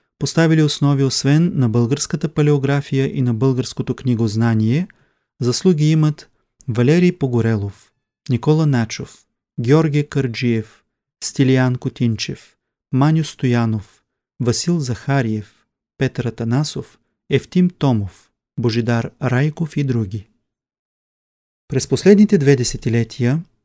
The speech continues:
макар вече с голямо закъснение, са предприети няколко издирвания на ръкописни, първопечатни и старопечатни книги и намереното е включено в обществения фонд, без да може да се каже, че направеното е достатъчно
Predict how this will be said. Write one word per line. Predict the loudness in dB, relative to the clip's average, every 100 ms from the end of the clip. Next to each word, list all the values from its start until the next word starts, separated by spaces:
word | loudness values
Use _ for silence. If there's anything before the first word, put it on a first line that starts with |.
| _ -2
макар | -2 0 0 2
вече | 0 0 -4
с | -2
голямо | 0 2 2 2
закъснение, | 0 -4 -2 0 2 2 -2 -6 _
са | -6 -2
предприети | 0 -2 0 0 2 2
няколко | 2 0 -2 0
издирвания | -2 0 0 2 2 2
на | 0
ръкописни, | -2 -6 -4 -2 0 -2 -2 -6 _ _ -4
първопечатни | -2 0 -2 -2 -2 -2 -2
и | -4
старопечатни | -2 -4 -4 -4 -2 -4 -6
книги | -2 -2 0 -2 -4 -8 _ _ _ _
и | 2
намереното | 4 4 4 2 2 0
е |
включено | 0 -2 -2 0 -2
в | -2
обществения | -8 -4 -4 -2 -2 -2
фонд, | -2 0 0 -2 -10 _ _ _ -2
без | 0 2
да | 0
може | 2 0
да | -2
се | -4 -4
каже, | -2 -2 -2
че | -4
направеното | -4 -2 -2 0 0 0 -2
е |
достатъчно | -4 -4 -4 -4 -4 -2 -2